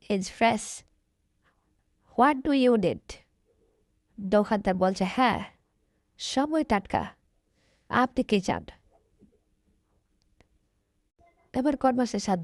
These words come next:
দুই, সবজি কেনার সময় কাস্টমার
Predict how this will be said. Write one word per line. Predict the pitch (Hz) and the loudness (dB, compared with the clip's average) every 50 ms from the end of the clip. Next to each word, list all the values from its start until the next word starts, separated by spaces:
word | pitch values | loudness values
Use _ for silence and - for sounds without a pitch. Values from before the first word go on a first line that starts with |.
| - | -2
দুই, | - 180 160 - - - - - - - _ _ _ _ _ _ _ _ _ _ _ _ _ _ _ _ - - - | -2 0 0 0 -2 -4 -10 -14 -20 -20 _ _ _ _ _ _ _ _ _ _ _ _ _ _ _ _ -12 -6 -2
সবজি | - 262 302 - - 311 285 - | 0 0 0 0 -2 -4 -2 0
কেনার | 247 214 196 175 - - | 0 0 0 -2 -2 -2
সময় | 185 170 160 143 151 175 - _ _ _ _ _ _ _ _ _ _ _ _ _ _ _ _ _ _ _ _ _ _ _ _ - | -2 0 0 0 -2 -2 -6 _ _ _ _ _ _ _ _ _ _ _ _ _ _ _ _ _ _ _ _ _ _ _ _ -2
কাস্টমার | - 196 254 - - 320 285 320 320 | 0 0 0 0 -2 -2 -2 0 0